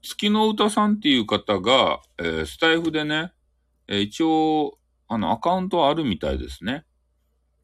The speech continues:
で、そっから外部サイトのやつも書いてあるんですかね。なんか、「真面目にエスピーピー目指してます」とか書いてますけどね。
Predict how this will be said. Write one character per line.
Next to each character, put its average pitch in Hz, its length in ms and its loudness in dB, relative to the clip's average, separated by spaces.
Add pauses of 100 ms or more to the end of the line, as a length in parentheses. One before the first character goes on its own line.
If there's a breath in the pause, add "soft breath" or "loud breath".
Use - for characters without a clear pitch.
(960)
で、 107 140 -6
そ - 120 -8
っ - 40 -20 (100)
か 196 100 -2
ら 180 100 2
外 175 640 2
部 208 120 -4
サ 196 220 0
イ 196 80 -2
ト 262 120 -4
の 107 80 0
や 87 80 0
つ - 100 -10
も 71 80 -8
書 95 180 -6
い 110 80 -6
て 131 100 -6
あ 135 60 -2
る 113 100 -4
ん 71 60 -8
で 65 60 -8
す - 80 -12
か - 120 -18
ね。 64 100 -14 (500)
な 85 80 -20
ん - 20 -20
か、 76 60 -12 (180)
「真 143 120 -6
面 165 120 -2
目 160 60 2
に 123 60 4
エ 110 60 0
ス - 160 -14
ピ 175 120 -2
ー 170 60 -6
ピ 160 120 -2
ー - 20 -2
目 90 100 0
指 104 200 -2
し - 100 -12
て 127 60 -4
ま 123 120 0
す」 - 100 -12
と - 60 -20
か - 140 -20
書 78 60 -10
い 73 40 -10
て 82 80 -10
ま 80 100 -10
す - 60 -18
け - 100 -18
ど - 100 -20
ね。 - 100 -20